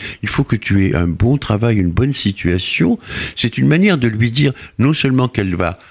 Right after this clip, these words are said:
gagner de l'argent, qu'elle va, le terme, grand terme, se réaliser, ce qui signifie quoi ? On n'en sait rien. C'est précisément toute l'énigme du livre, essayer de décrypter ce terme de se réaliser.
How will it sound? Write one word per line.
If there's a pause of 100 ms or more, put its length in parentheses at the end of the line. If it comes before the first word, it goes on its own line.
(200)
gagner
de
l'argent,
qu'elle
va, (640)
le
terme,
grand
terme,
se
réaliser,
ce
qui
signifie
quoi ? (220)
On
n'en
sait
rien. (300)
C'est
précisément (320)
toute
l'énigme
du
livre, (400)
essayer
de
décrypter
ce
terme
de
se
réaliser.